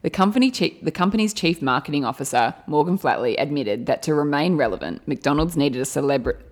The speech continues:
celebrities with Scott's social media power and youth appeal. So this is via Business Insider.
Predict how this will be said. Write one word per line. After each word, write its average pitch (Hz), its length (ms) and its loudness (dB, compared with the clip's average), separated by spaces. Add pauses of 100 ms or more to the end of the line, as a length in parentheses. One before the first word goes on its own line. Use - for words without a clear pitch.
(140)
celebrities 135 680 -2
with 131 140 -6
Scott's - 380 0
social 123 340 0
media 131 300 0
power 110 440 2
and 139 200 -2
youth 135 260 -4
appeal. 123 480 -6 (480)
So 151 200 2 (140)
this 160 200 -4
is 165 80 -4
via 135 460 -2
Business 131 360 -8
Insider. 104 480 -4